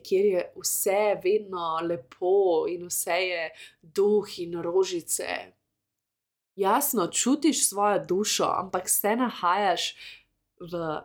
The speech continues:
materialnem svetu, si človek in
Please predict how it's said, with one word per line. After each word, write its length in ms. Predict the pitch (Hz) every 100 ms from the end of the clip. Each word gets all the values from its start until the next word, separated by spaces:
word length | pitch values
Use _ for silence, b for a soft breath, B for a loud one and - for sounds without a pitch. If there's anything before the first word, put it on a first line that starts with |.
| -
materialnem 920 | 180 175 226 220 185 175 214 226 180
svetu, 580 | - 175 208 247 170
si 280 | 214 - 220
človek 1040 | 208 - 214 220 320 233 151 - - - _
in 140 | 185